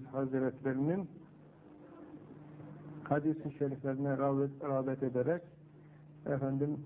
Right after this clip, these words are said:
varislerine muhabbet ederek, kardeşlik ve ihvanlık duygularıyla, ukuvvet saikasıyla, muhabbet saikasıyla buralara gelmişsiniz. Allah ecrinizi, mükafatınızı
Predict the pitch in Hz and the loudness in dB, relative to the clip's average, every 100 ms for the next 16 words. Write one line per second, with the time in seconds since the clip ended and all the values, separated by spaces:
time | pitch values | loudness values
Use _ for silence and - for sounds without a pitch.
0 | - - - - - - 120 143 147 151 | -12 -18 -18 -18 -18 -6 4 6 6 2
1 | 147 151 147 156 147 135 139 135 147 143 | -2 0 2 0 0 0 -2 2 2 2
2 | 127 127 160 160 - - - - - - | 2 4 2 0 -16 -20 -20 -20 -20 -20
3 | - - - - - - - - - - | -20 -20 -20 -20 -18 -18 -16 -16 -14 0
4 | 151 147 151 147 175 160 143 151 147 135 | 2 4 2 0 -6 0 2 2 0 0
5 | 135 - 139 139 143 139 - 123 120 123 | -2 2 4 4 4 0 0 2 4 4
6 | 123 120 120 147 - 135 139 123 139 139 | 4 6 4 4 2 0 2 4 4 2
7 | - - - - - - - - - - | -10 -12 -12 -14 -20 -20 -20 -18 -20 -20
8 | - - - - - - 139 131 - 127 | -20 -18 -16 -14 -16 -2 2 2 2 -6
9 | - 123 - 147 135 160 180 135 127 139 | -2 -2 0 0 4 2 2 0 0 0
10 | 139 147 - 135 123 123 123 139 170 175 | 2 2 2 0 0 0 0 4 4 4
11 | 151 135 135 165 151 135 139 143 139 147 | 4 4 4 2 2 0 -2 -4 -2 0
12 | 190 - - - - - - 151 156 139 | 0 -6 -16 -16 -18 -10 0 4 4 2
13 | - 147 147 143 143 135 147 139 143 131 | 2 2 2 2 2 2 2 4 2 2
14 | 131 135 131 135 131 156 | 2 0 2 0 4 4